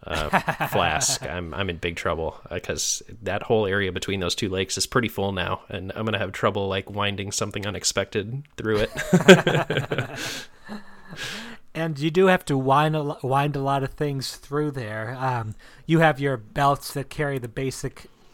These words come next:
Speaker 2: goods around there. Good old belts. I'm a belt fan. Other people like different things. Um, you have your
Speaker 1: As in
Speaker 2: rails.
Speaker 1: drones?
Speaker 2: Uh, you have your drones. Drones are kind of like, they don't need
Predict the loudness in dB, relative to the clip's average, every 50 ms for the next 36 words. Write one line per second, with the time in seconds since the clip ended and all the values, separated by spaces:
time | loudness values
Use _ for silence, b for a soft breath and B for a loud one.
0 | -16 -8 0 2 4 4 4 2 0 -4 -4 -4 -4 -2 -2 -4 -4 -4 -4 -4
1 | -4 -2 -2 0 -2 -2 -4 -2 -2 0 2 2 0 0 -2 -6 -6 -6 -6 -8
2 | -10 -10 -6 -4 -4 -4 -4 -6 -6 -6 -8 -8 -10 -14 -14 -12 -10 -10 -10 -10
3 | -8 -8 -8 -6 -6 -6 -6 -6 -6 -6 -6 -8 -8 -10 -10 -12 -12 -12 -12 -14
4 | -14 -14 -12 -12 -10 -10 -12 -12 -14 -16 B B B B B B B B -2 2
5 | 2 2 2 2 -2 -6 -10 -14 -16 -20 b b b b b 2 4 6 6 6
6 | 4 2 0 0 2 2 4 4 4 4 4 2 2 0 0 2 2 2 0 -2
7 | -2 -2 -2 -2 -4 -6 -8 -16 -10 -4 -2 -2 -2 0 -2 -2 -2 -2 -2 -4
8 | -6 -4 -2 0 0 2 2 0 0 -2 -4 -6 -6 -6 0 4 6 6 8 6
9 | 6 2 0 -4 -2 0 0 0 2 0 -2 -2 -4 -4 -4 -6 -8 -14 b b
10 | b b b b b b b b b -8 0 4 6 8 8 8 6 6 4 2
11 | 2 2 2 2 0 0 -2